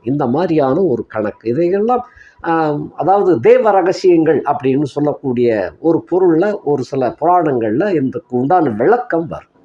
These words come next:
அந்த விளக்கம் இப்ப நமக்கு தேவையில்லை. என்ன, நம்ம பார்க்க போறது ராசி பலன்கள். இவ்வளவு காலம் கஷ்டப்பட்டு வந்த உங்களுக்கு இந்த மாம-, மாதமாவது ஏதாவது சிறப்புகள் இருக்கின்றதா,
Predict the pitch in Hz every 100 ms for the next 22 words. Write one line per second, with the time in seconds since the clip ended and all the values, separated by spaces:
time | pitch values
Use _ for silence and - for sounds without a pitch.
0 | _ _ _ _ - 151 208 214 208 233
1 | 233 208 - 185 165 170 143 135 143 123
2 | 107 90 82 _ _ _ _ - 135 151
3 | 120 147 147 170 170 170 147 143 123 123
4 | 175 - 113 98 82 - - - _ _
5 | _ _ _ 120 180 196 202 202 247 262
6 | 254 190 - 226 208 160 196 180 165 160
7 | 131 98 123 160 160 135 - 123 98 80
8 | _ _ 113 151 175 190 208 220 214 180
9 | 147 196 196 190 175 165 156 170 143 107
10 | 123 131 180 214 196 156 110 - - -
11 | 226 277 - - 196 151 113 104 - 110
12 | - -